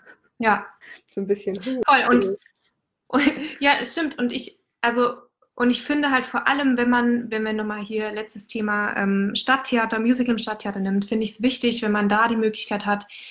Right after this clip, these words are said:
Speaker 1: die Stücke anzupassen an das Ensemble, das man hat. Oft spielt ja auch das Musiktheater, äh, Musical,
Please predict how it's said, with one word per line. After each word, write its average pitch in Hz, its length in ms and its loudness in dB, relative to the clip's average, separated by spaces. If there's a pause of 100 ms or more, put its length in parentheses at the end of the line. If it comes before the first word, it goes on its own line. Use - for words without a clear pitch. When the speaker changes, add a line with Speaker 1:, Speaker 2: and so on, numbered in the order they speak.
(280)
Speaker 1:
die 208 80 0
Stücke 233 320 0
anzupassen 220 580 0
an 196 100 2
das 202 140 2
Ensemble, 214 380 0
das 190 160 -2
man 196 160 0
hat. 262 220 0
Oft 214 200 -4
spielt 220 240 0
ja 196 140 0
auch - 60 -12
das 202 160 -6
Musiktheater, 220 760 0
äh, 214 80 2
Musical, 208 640 2